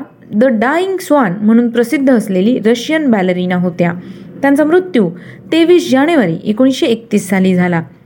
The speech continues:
आजच्याच दिवशी एकोणीसशे वीस मध्ये प्राण कृष्ण सिकंद उर्फ प्राण यांचा जन्म झाला. ते चित्रपट अभिनेता होते. त्यांचा मृत्यू बारा जुलै दोन हजार तेरा रोजी झाला. अठराशे शहात्तर मध्ये थुंगतेन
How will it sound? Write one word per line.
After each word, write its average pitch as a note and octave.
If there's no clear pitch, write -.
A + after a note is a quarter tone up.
आजच्याच B3+
दिवशी D#4+
एकोणीसशे D#4+
वीस C#4
मध्ये G3
प्राण D#4+
कृष्ण D4+
सिकंद C4+
उर्फ A3+
प्राण A#3+
यांचा A#3+
जन्म F#3+
झाला. F3+
ते C4+
चित्रपट F4
अभिनेता G#3+
होते. F3
त्यांचा D4
मृत्यू E4
बारा B3
जुलै C4
दोन G#3
हजार C4
तेरा G#3+
रोजी F3
झाला. F3+
अठराशे C#4+
शहात्तर E4
मध्ये F3+
थुंगतेन E4+